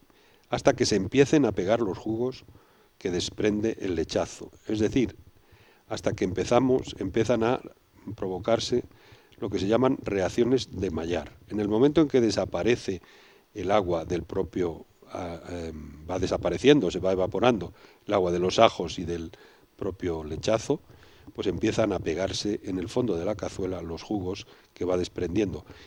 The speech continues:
y va adquiriendo una tonalidad, eh, marrón, eh, ocre o marrón el, en la carne del lechazo, e incluso los ajos también se van tostando ligeramente. Antes de que se pegue, antes de que se carbonice,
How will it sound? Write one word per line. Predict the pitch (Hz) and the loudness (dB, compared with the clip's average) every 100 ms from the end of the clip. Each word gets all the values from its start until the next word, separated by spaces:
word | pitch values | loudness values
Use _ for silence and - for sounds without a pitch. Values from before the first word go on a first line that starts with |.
| - | -18
y | - | -6
va | 104 120 | 6 6
adquiriendo | 123 - 101 117 120 123 | 6 0 4 4 6 2
una | - 104 107 | 0 -2 -2
tonalidad, | 104 92 87 85 98 110 - - - - _ _ | -2 -4 -4 -2 -2 -4 -8 -20 -20 -20 _ _
eh, | 104 87 85 82 80 80 - | -6 -4 -4 -4 -8 -12 -12
marrón, | 87 82 - 98 117 _ _ _ _ _ _ _ | -8 -6 0 0 0 _ _ _ _ _ _ _
eh, | - 92 82 80 78 76 78 85 - _ | -8 -4 -4 -6 -8 -10 -12 -16 -20 _
ocre | - 98 - 95 98 | 0 0 0 -2 -2
o | 85 | -2
marrón | 85 - 98 95 - _ _ | -4 0 0 0 -6 _ _
el, | - 98 95 - - | -6 -4 -4 -8 -8
en | 92 | -6
la | 85 | -6
carne | 82 90 85 76 | -2 -2 -2 -6
del | 73 | -10
lechazo, | 73 - 110 - 135 - | -12 -6 -6 -2 -4 2
e | 117 | 4
incluso | 104 101 117 156 | 4 2 2 4
los | 123 - | 2 2
ajos | 101 110 - | -2 -2 -4
también | 87 82 117 | -4 -4 -4
se | 104 | -4
van | 80 87 | -4 -8
tostando | - - - 95 78 | -10 -4 -2 0 -2
ligeramente. | - - 73 - - - - _ - - - - - - | -8 -10 -12 -14 -18 -18 -20 _ -20 -20 -20 -20 -20 -14
Antes | - 147 165 123 | 2 4 8 8
de | 104 | 6
que | - 87 90 - - | 2 -4 -4 -10 -14
se | - - | -8 2
pegue, | 151 131 82 - | 6 6 2 -4
antes | - 139 139 107 | 0 4 6 6
de | 95 | 4
que | 95 | 2
se | 92 | 0
carbonice, | 90 80 80 110 139 107 | 0 0 2 2 2 -4